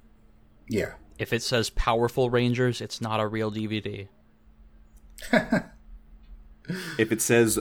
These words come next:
Speaker 3: Masked Rider Garo, they're banking on you not knowing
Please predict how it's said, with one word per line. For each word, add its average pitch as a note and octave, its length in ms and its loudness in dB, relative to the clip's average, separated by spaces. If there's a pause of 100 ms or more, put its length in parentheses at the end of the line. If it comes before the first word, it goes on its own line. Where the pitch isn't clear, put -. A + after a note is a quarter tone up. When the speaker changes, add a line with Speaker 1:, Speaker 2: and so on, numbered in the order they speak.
Speaker 3:
Masked G2+ 500 4
Rider G2+ 440 4
Garo, G2+ 720 4
they're G2 140 0
banking G2 480 -4
on F#2+ 180 -4
you F#2 140 -6
not F2+ 320 -4
knowing F2+ 640 -6